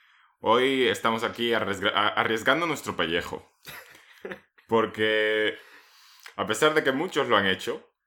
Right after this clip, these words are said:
a pesar de que todos lo han hecho, hablar de Star Wars y subirlo a internet siempre es dejarse vulnerable,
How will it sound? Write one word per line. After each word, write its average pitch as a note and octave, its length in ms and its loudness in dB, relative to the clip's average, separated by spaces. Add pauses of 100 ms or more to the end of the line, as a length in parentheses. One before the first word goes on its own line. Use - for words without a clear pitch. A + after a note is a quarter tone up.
a - 20 -20
pesar B2+ 220 -6
de A#2+ 80 0
que F2+ 80 -4
todos C3 320 -2
lo F#2 80 0
han D#2+ 100 -2
hecho, D#2 380 -6 (280)
hablar A#2 360 2
de D#3+ 60 0
Star A#2 280 0
Wars G#2+ 300 -4
y A2+ 60 -10
subirlo C#3+ 360 0
a D3 40 2
internet F#2+ 600 -4 (520)
siempre B2 800 2
es - 480 -10 (260)
dejarse A#2 1300 2 (400)
vulnerable, G#2+ 840 0